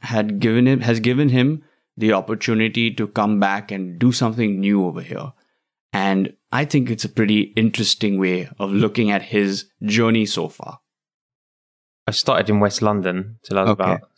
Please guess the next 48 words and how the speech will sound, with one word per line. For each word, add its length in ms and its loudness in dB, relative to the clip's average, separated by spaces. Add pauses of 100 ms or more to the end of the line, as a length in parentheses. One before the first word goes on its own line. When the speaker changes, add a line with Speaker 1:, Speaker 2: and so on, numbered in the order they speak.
(120)
Speaker 2:
thirteen, 600 -2 (220)
and 160 -4
then, 160 -2
yeah, 140 -2
moved 420 -2 (320)
to 140 -4
a 280 -2 (440)
place 180 0
called 200 0
Slough, 400 -2
which 180 -14
is 80 -12
kind 220 -2
of 80 -6
near, 380 -2 (520)
Speaker 1:
Oh, 120 4
yeah. 300 4
Speaker 2:
near 180 0
Windsor. 460 2
And 140 -4
Speaker 1:
Right, 240 0
right. 260 0
That's 260 2
Speaker 2:
Yeah. 60 -4
Speaker 1:
where 100 6
the 180 2
office 400 2
is 140 -2
set, 260 -2
right? 280 -4 (120)
Speaker 2:
Yes, 240 0
that's 280 2
right. 220 2
Yeah, 100 4
yeah. 240 4
Speaker 1:
<laughs> 60 4
Yeah. 160 4
Speaker 2:
Correct. 480 0
Speaker 1:
Nice. 640 4
Speaker 2:
Yeah, 220 2
a 40 -2
nice 180 0
picture 340 -6
of 100 -4
the 140 2
old 160 2
bus 180 -2
station. 500 -8